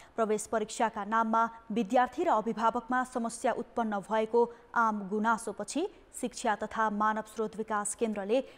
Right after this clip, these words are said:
परीक्षा र त्यसका लागि गरिने तयारी कक्षामा रोक लगाएको हो।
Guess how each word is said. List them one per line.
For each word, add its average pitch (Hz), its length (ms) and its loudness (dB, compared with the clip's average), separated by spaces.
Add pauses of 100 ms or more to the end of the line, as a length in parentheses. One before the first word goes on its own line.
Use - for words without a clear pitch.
(140)
परीक्षा 254 480 2
र 330 60 -2
त्यसका 220 320 -4
लागि 214 280 -2
गरिने 208 340 -4
तयारी 208 500 -2
कक्षामा 220 520 -2 (340)
रोक 208 340 -2
लगाएको 190 500 -6
हो। 190 260 -4